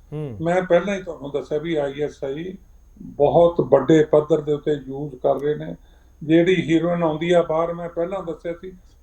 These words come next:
Speaker 2: ਅੱਸੀ ਇਕਿਆਸੀ ਦੇ ਵਿੱਚ ਜਦੋਂ ਹੈਰੋਇਨ ਆਉਂਦੀ ਸੀ, ਤਾਂ
Speaker 1: ਹੂੰ।
Speaker 2: ਉਹਦੇ ਨਾਲ ਜਿਹੜੇ ਸਮਗਲਰ ਸੀ, ਉਹਨਾਂ ਨੂੰ ਦਸ ਪਿਸਤੌਲ,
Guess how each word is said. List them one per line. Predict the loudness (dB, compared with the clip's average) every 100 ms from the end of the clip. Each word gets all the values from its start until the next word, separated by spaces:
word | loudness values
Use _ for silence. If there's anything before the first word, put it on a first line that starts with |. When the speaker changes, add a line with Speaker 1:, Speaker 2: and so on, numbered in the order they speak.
| -8
Speaker 2:
ਅੱਸੀ | -6 -4
ਇਕਿਆਸੀ | -2 0 -2 -2
ਦੇ | -2
ਵਿੱਚ | -2 -2
ਜਦੋਂ | -2 -2 0 -2
ਹੈਰੋਇਨ | 0 -2 -2
ਆਉਂਦੀ | -4 -6 -8
ਸੀ, | -8 -14 -14 -20 _ 0
ਤਾਂ |
Speaker 1:
ਹੂੰ। | 2
Speaker 2:
ਉਹਦੇ | 2 0
ਨਾਲ | 0 0 0 -4 -14 _ _ _
ਜਿਹੜੇ | -2 0 -2
ਸਮਗਲਰ | -6 -8 -8 -6 -6
ਸੀ, | -6
ਉਹਨਾਂ | -10 -8 -8
ਨੂੰ | -6
ਦਸ | -2 -2 -4
ਪਿਸਤੌਲ, | -8 -4 -2 0 -2